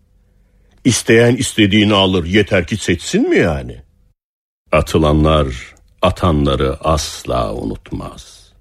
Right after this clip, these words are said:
En iyi bilim kurgu uyarlama ödüllü Battal Boy'un unutulmaz oyuncusu.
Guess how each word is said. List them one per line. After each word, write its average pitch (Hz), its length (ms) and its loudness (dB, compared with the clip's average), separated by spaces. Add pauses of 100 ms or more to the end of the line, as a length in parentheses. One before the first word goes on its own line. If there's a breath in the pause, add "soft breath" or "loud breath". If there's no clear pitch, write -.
(540)
En 113 240 6
iyi 95 300 4
bilim 95 300 4
kurgu 90 320 0
uyarlama 87 500 4
ödüllü 85 440 0
Battal 87 460 0
Boy'un 85 540 2
unutulmaz 78 960 0
oyuncusu. - 720 -10